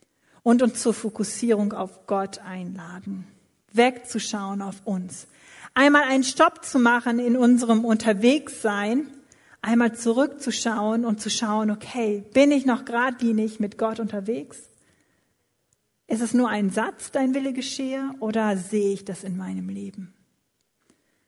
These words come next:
Ich glaube, dass Abendmahl ein guter Moment ist, das zu kontrollieren und sich neu auf Gott auszurichten.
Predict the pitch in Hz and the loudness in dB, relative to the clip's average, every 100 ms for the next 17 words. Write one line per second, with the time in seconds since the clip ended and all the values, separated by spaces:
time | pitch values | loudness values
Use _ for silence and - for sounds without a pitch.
0 | _ _ _ _ _ _ _ - 262 277 | _ _ _ _ _ _ _ -2 2 2
1 | 262 233 226 233 247 233 214 214 196 226 | 2 -2 -4 -4 -4 -2 -2 -2 -4 -4
2 | 233 208 208 208 233 226 190 185 - - | -2 0 0 0 -2 -4 -8 -12 -16 -20
3 | _ _ 208 202 - 208 220 202 - 196 | _ _ -8 -8 -10 -10 -8 -8 -6 -6
4 | 202 214 220 208 208 202 202 202 196 - | -4 -4 -4 -6 -8 -8 -6 -8 -10 -12
5 | 190 - 208 - - 208 208 _ 208 190 | -12 -12 -16 -16 -18 -18 -20 _ -16 -16